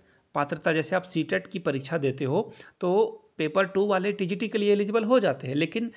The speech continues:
बिहार में ना अलग से परीक्षा ली गई है एसटेट की। अगर आपने एसटेट पास कर रखा है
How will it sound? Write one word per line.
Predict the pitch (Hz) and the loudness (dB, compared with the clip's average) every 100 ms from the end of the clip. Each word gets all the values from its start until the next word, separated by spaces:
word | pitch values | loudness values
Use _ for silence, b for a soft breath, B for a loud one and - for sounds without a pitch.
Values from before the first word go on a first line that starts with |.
| B B 147 | B B -4
बिहार | 135 170 156 202 226 | 0 2 4 4 4
में | 196 | 2
ना | 170 165 - _ - | 2 0 -6 _ -2
अलग | 165 202 | 4 4
से | - 185 | 2 -2
परीक्षा | 180 147 143 143 | 0 -2 -2 -2
ली | 117 123 | -2 0
गई | 143 | 0
है | 156 170 | 2 -2
एसटेट | 165 180 175 | -2 -4 -4
की। | 220 233 B B 175 | -8 -10 B B -2
अगर | 175 220 | 0 0
आपने | 170 160 165 220 | -4 -4 -6 -4
एसटेट | - 131 - 165 | -4 -4 -6 -6
पास | - 113 131 | -2 -4 -2
कर | 160 | -4
रखा | 160 156 | -4 -4
है | 180 | -8